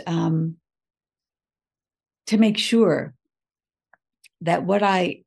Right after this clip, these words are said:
that this message that isn't my message, by the way, it's just coming through me, is there for all time. You know, I have grandchildren. You know, I have, I have, uh, I just had, my newest grandchild was born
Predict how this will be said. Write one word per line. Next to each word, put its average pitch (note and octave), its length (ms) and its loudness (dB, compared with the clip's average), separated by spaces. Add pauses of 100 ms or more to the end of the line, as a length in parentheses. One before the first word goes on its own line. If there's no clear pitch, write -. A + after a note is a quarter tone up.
(140)
that - 300 -2 (100)
this A3 360 0
message G3+ 680 0 (400)
that A3+ 140 0
isn't D4+ 280 -4
my F#3 300 -2
message, D#3 500 -4
by - 160 -12
the - 120 -10
way, - 260 -10
it's G#3+ 160 -4
just C#4 220 -2
coming G3 340 0
through F3+ 300 -6
me, - 380 -6 (800)
is G#3 260 0
there A3 300 4
for A3 220 -2
all F3 220 0
time. - 600 -8 (520)
You G#3 80 2
know, F#3 80 0
I G#3+ 80 2
have A#3 140 2
grandchildren. G#3+ 760 -2 (1080)
You F3+ 140 -4
know, A3 100 2
I A3 140 2
have, F#3+ 240 0 (500)
I G#3 80 0
have, G3 160 2 (840)
uh, F#3+ 180 0
I G3 100 0
just A3+ 320 0
had, G3+ 160 -4
my F#3+ 160 2
newest A3 380 4
grandchild F3+ 560 -4
was E3+ 180 -4
born F3 560 -2